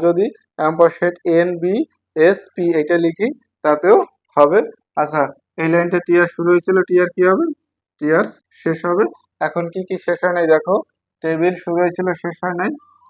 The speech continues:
তাহলে টেবিল শেষ, বডি শেষ, সর্বশেষ এইচটিএমএল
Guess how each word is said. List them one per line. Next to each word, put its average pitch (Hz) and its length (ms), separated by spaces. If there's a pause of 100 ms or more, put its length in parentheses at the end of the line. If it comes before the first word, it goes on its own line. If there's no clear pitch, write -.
(100)
তাহলে 151 320
টেবিল 160 400 (1600)
শেষ, 170 240 (2250)
বডি 147 440 (1000)
শেষ, 165 220 (560)
সর্বশেষ 160 580 (2000)
এইচটিএমএল 170 600